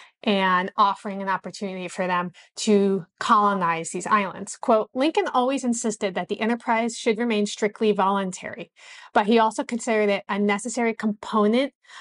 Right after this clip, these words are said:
of the eventual pathway to emancipation and genuinely believed that African Americans would come to discover that relocation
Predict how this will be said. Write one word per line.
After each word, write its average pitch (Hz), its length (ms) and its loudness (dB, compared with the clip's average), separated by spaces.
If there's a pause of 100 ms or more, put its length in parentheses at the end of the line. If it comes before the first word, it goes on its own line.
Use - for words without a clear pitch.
(100)
of 214 120 2
the 208 100 6
eventual 220 640 -2 (160)
pathway 247 680 -4
to - 140 -2
emancipation 196 800 -2 (100)
and 208 400 2 (300)
genuinely 208 840 2 (200)
believed 180 640 -2 (240)
that 180 120 2
African 233 380 0
Americans 208 540 2
would 202 100 -2
come 208 220 0
to 220 80 2
discover 208 400 0
that 202 120 -2
relocation 202 920 -2